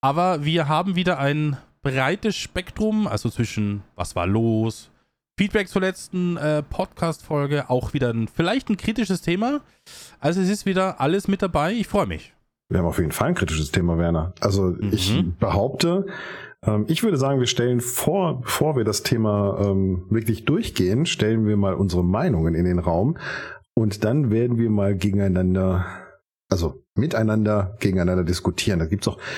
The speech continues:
Speaker 2: in Amerika gibt's doch diese Szenerie, ne, diese, ähm, wie heißen die Debatten, die Podiumsdebatten,
Speaker 1: Ja,
Speaker 2: ne? Das
Speaker 1: ja,
Speaker 2: haben die
Speaker 1: ja.
Speaker 2: ja in Amerika irgendwie perfektioniert, machen die ja schon in der Schule. Vielleicht machen wir so eine Nummer mal.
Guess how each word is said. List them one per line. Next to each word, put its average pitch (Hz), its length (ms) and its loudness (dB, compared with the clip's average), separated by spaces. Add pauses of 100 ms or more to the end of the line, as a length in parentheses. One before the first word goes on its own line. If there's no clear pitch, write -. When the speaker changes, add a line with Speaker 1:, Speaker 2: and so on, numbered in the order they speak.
(140)
Speaker 2:
in 92 120 2
Amerika 110 400 2
gibt's 90 180 -2
doch 82 120 0
diese 90 420 2 (280)
Szenerie, 92 460 2
ne, 92 120 0
diese, 87 440 2
ähm, 82 260 2
wie 87 80 2
heißen 101 300 2
die 90 140 2
Debatten, 90 640 -2
die 92 100 2
Podiumsdebatten, 92 960 2
Speaker 1:
Ja, 82 80 2
Speaker 2:
ne? - 20 0
Das 98 140 2
Speaker 1:
ja, - 0 -
Speaker 2:
haben 104 60 4
die 98 120 4
Speaker 1:
ja. 101 40 4
Speaker 2:
ja 95 80 2
in 92 100 2
Amerika 98 340 0
irgendwie 92 160 2
perfektioniert, 98 540 0
machen 101 140 2
die 104 40 2
ja 95 60 0
schon 101 160 -2
in 98 80 2
der 92 80 0
Schule. 143 460 0 (440)
Vielleicht 151 280 -2
machen 170 180 2
wir 135 40 2
so 117 120 0
eine 131 120 2
Nummer 82 280 2
mal. 78 300 -2